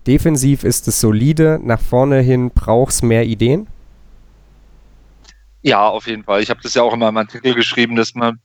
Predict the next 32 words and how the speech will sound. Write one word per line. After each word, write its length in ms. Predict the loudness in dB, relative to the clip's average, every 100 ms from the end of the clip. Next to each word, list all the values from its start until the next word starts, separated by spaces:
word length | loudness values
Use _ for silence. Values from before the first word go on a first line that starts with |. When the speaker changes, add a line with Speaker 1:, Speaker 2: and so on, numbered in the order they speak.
| -4
Speaker 2:
defensiv 500 | -4 -4 -2 -2 0
braucht 220 | -2 -4
man 100 | -4
sich 260 | -8 -8 -6
eigentlich 400 | -4 -4 -6 -8 _ -20 -20 -20 -14 -10
jetzt 160 | -2
so 200 | 2 2
keine 320 | 0 -4 -4
Gedanken 400 | -6 -6 -6 -6
zu 140 | -12 -6
machen, 480 | -6 -6 -10 -14 -14
ähm, 460 | -12 -10 -12 -16 -18 _ _ _
das 180 | -10 -2
mit 80 | 0
der 100 | 0
Dreierkette 540 | 0 0 0 -4 -6
hat 180 | -6 -6
funktioniert. 460 | -18 -20 -12 -10 -10
Ich 140 | -12
denk 180 | -14 -4
auch, 240 | -4 -4 -10 -20 -20 -20 -6
ähm, 360 | -4 -4 -16 -20 _ _ _ _ _ _ _ _ _ _ _ _
ob 160 | -6 -6
jetzt 200 | -4 -4
da 100 | 0
Eras 580 | 0 0 0 -6 -20 -14
oder 180 | -10 -10
Mühl 260 | -10 -12
spielt 420 | -12 -10 -8 -6
oder 140 | -2 -2
Markreiter, 800 | 0 -2 0 0 2 2 2 0
ähm, 300 | -6 -10